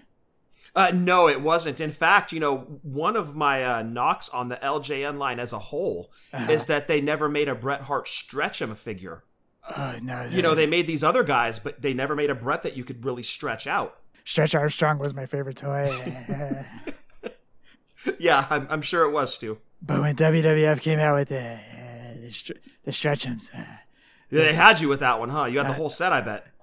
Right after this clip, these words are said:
Speaker 2: I was the inspiration behind that. Uh,
Speaker 1: I see.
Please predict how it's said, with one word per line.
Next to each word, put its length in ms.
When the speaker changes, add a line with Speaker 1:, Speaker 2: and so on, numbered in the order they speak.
Speaker 2:
I 100
was 200
the 60
inspiration 540
behind 300
that. 160
Uh, 920
Speaker 1:
I 80
see. 440